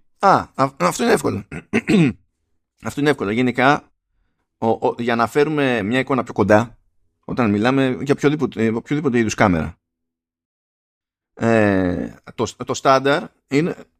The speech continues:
Άσχετα τώρα, δεν θα πούμε τώρα τι γίνεται με τα κρυστάλλα στο ενδιάμεσο, άστο αυτό, άστο. Αλλά, ε,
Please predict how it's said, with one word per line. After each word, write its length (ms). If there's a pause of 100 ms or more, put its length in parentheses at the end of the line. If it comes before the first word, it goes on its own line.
(200)
Άσχετα 320
τώρα, 160
δεν 80
θα 120
πούμε 180
τώρα 140
τι 100
γίνεται 200
με 80
τα 100
κρυστάλλα 300
στο 100
ενδιάμεσο, 340 (180)
άστο 220
αυτό, 200 (160)
άστο. 240 (440)
Αλλά, 420
ε, 460